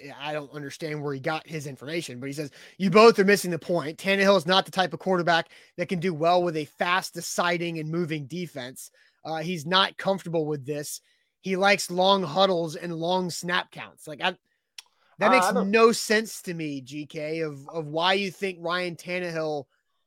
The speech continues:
Speaker 1: likes long <laughs> huddles and long snap counts to go along with his long walks on the beach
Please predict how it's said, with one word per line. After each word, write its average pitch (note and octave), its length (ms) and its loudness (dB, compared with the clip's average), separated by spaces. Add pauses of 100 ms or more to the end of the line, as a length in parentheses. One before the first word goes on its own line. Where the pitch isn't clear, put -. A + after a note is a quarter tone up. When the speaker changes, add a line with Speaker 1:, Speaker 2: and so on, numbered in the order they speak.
Speaker 1:
likes F3 460 -2
long G3+ 540 6
<laughs> B3+ 140 -2
huddles A#3 500 2
and F#3+ 260 -6
long G#3 340 0
snap F#3+ 440 -4
counts E3 380 -8
to F3+ 80 -6
go F#3+ 200 2
along F#3+ 440 2 (280)
with F#3 160 -2
his F3 220 -4
long F#3+ 340 0
walks F#3+ 400 4
on F#3+ 140 0
the E3+ 80 -4
beach F#3 440 -6